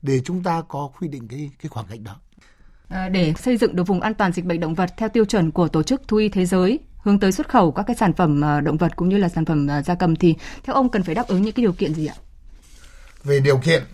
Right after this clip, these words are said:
Speaker 1: để xây dựng cái an toàn dịch, vùng an toàn dịch ý, thì, ờ, trong luật thú y ý, cái mục một cái điều mười bảy, rồi các mục khác nó liên quan đến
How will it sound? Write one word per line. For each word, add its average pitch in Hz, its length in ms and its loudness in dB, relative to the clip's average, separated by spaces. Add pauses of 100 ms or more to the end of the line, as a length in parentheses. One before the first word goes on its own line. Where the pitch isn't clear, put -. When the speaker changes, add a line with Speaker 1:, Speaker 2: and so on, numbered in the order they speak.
(120)
Speaker 1:
để 120 120 -6
xây 156 180 -2
dựng 143 260 -4
cái 165 300 -4
an 151 240 -4
toàn 113 160 -4
dịch, 113 140 -8 (440)
vùng 135 180 2
an 151 120 -2
toàn 131 140 0
dịch 131 180 -2
ý, 196 180 -6
thì, 123 340 0
ờ, 113 280 -4 (380)
trong 180 160 2
luật 135 140 -2
thú 214 100 -4
y 196 220 6
ý, 202 120 2 (140)
cái 185 100 -4
mục 147 220 0
một 131 280 0
cái - 80 -6
điều 127 120 4
mười 123 180 2
bảy, 107 320 -6 (440)
rồi 135 300 0
các 202 220 0
mục 147 260 2
khác 269 420 -6
nó 202 60 -2
liên 202 280 4
quan 190 380 2 (320)
đến 196 480 -2